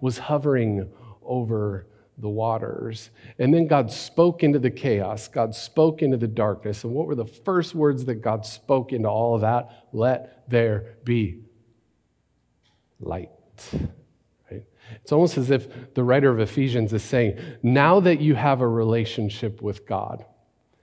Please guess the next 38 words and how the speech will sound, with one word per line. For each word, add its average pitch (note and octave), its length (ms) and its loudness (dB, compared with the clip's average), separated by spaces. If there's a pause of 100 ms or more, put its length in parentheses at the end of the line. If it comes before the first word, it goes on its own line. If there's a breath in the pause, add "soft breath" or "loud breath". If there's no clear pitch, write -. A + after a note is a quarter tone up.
(340 soft breath)
because A#2+ 300 0
Jesus A#2 560 2
has A2 200 0
revealed A2 540 0
to G#2+ 160 -4
us G2+ 300 -4
exactly A2+ 840 -2 (140)
who C3+ 400 -4
God G#2+ 340 -2
is. F#2+ 540 -8 (800 loud breath)
Now C#3+ 280 6
that F#3+ 160 0
you're D3 120 4
paying C#3+ 340 4
attention C3+ 480 0
to C#3+ 100 -4
what A#2+ 300 0
God B2 300 2
is G#2 160 0 (100)
up - 300 -2
to G2 420 -6
in A2 220 0
the G2 60 0
world, F#2+ 520 -6 (400 soft breath)
in B2+ 540 2
and A2 180 0
through C3 380 -2
Jesus, G#2+ 760 -4
and C#3 180 2
the B2+ 80 4
ways C#3 400 4
in B2 140 2
which A2 260 0
God G2+ 280 -2
works G2+ 500 -8 (380 soft breath)
in A2 160 0
the F#2+ 80 -2
world, F#2+ 480 -8